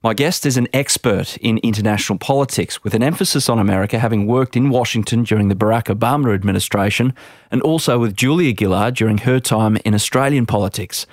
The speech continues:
Bruce Walpe is also a senior fellow at the United States Study Centre at the University of Sydney, say that with a mouthful of marbles, and a contributor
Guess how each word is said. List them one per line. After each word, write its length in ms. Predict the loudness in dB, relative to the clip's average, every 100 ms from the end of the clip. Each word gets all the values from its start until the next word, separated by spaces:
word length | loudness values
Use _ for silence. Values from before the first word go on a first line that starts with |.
| -20 -20 _ _ _
Bruce 240 | -2 0 0
Walpe 280 | 0 0
is 240 | 0 0 0
also 360 | 0 0 0 -2
a 60 | -2
senior 420 | -2 0 2 0
fellow 360 | 0 0 2
at 100 | 0
the 80 | 0
United 420 | 2 2 0 -2
States 340 | -2 -2 -2 -4
Study 380 | -2 0 0 0
Centre 500 | -2 -2 -2 -2 -4
at 100 | -6
the 80 | -2
University 640 | 0 2 2 0 0 0
of 80 | -2
Sydney, 400 | 0 0 0 0
say 220 | 0 0
that 160 | 0 0
with 80 | 0
a 60 |
mouthful 340 | 0 -2 0 2
of 80 | 2
marbles, 340 | 2 0 -4 -4
and 100 | -2
a 40 | 0
contributor 640 | 0 0 2 2 0 -2